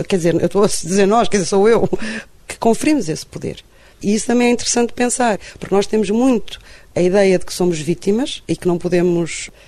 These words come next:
exercer poder contra um poderoso, mas podemos, que é não lhe reconhecer o poder, ser indiferente. Eu tento, por exemplo.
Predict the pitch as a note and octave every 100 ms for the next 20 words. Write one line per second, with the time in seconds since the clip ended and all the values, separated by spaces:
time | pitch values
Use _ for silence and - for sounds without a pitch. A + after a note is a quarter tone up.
0 | - - - F#3 D3+ F#3+ - G3 F#3+ -
1 | G3 G#3 F#3+ G#3+ G3 F3 E3 F3 G3+ F#3
2 | F3 F3 G3 A3+ - D#4+ D#4+ - - G3
3 | G3+ - - - - - - - - -
4 | - A3 G3+ G3+ - A3 - G#3 G#3 C4
5 | G4+ - F#3+ F3 F3+ G#3+ C#4+ C4 - -
6 | - - - F3+ F#3+ B3+ A#3+ - - -
7 | - D#3+ F#3 F3+